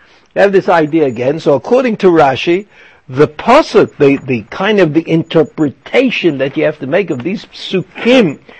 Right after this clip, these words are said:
the interpretation is the truth. There's a truth. And the truth is that Esav was a bad guy. And everything the pasuk says about Esav is that he was a bad guy, even though it doesn't seem so obvious to us.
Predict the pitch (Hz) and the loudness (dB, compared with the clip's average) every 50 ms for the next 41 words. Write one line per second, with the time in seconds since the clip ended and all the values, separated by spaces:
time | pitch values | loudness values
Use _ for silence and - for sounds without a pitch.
0 | - - - _ _ - 160 160 135 - 196 185 180 - 190 170 - 220 220 233 | -20 -20 -20 _ _ 2 2 2 2 4 2 2 2 2 0 0 2 2 2 2
1 | - - 214 202 208 240 262 240 185 - - - - _ - 156 185 185 - - | 2 0 -4 -2 -2 0 0 0 0 -2 -10 -20 -20 _ 0 0 0 0 2 2
2 | 220 247 226 - - - _ - _ - - - _ _ _ _ _ _ _ _ | 2 2 2 2 -2 -6 _ -20 _ -20 -20 -20 _ _ _ _ _ _ _ _
3 | _ _ _ _ - 165 214 220 196 247 - - - 339 349 302 - - - - | _ _ _ _ 4 4 4 6 4 2 0 4 4 6 6 6 4 0 -8 -20
4 | - - - - _ _ _ _ _ _ - 190 185 180 190 - - - 233 247 | -20 -20 -20 -20 _ _ _ _ _ _ 0 2 4 4 4 2 2 2 2 2
5 | - - 202 190 190 185 196 190 180 - 160 165 170 - 196 190 180 185 175 180 | 4 4 6 4 6 6 2 0 2 2 2 2 2 4 2 2 2 2 0 0
6 | 175 147 160 170 165 180 180 175 233 254 277 285 185 123 - - - - - - | 0 2 4 4 4 4 2 2 0 0 2 2 -2 -2 -6 -12 -20 -12 -2 2
7 | 170 175 190 196 208 226 208 208 202 196 185 185 175 - - 202 214 208 - - | 4 6 6 6 4 2 2 2 0 2 2 0 0 2 4 2 2 2 0 -6
8 | - - 220 220 208 - 180 147 165 170 165 160 139 143 135 - 190 180 160 151 | -4 0 0 0 2 2 2 2 4 2 2 2 0 -2 0 2 2 2 4 2
9 | 147 143 143 175 156 151 143 156 151 165 175 165 170 139 180 160 151 160 170 180 | 2 2 2 2 2 4 4 2 2 2 2 0 0 0 2 4 4 4 4 4
10 | 269 302 330 320 247 185 175 170 175 190 202 185 165 180 160 196 208 185 165 190 | 4 4 4 4 4 4 2 2 4 2 0 0 0 -2 -2 0 0 0 0 -2
11 | 180 - - - 226 233 226 180 - - 214 202 - - - 175 190 220 202 190 | -8 -6 -4 -4 -2 -2 -2 -2 0 0 0 0 0 0 0 2 2 2 2 0
12 | 170 165 170 160 147 135 120 - - - - - 123 - - - 117 95 - - | -4 2 2 4 4 4 0 0 -6 -12 -8 -8 -8 -6 -4 -4 -6 -6 -8 -16
13 | - - | -20 -20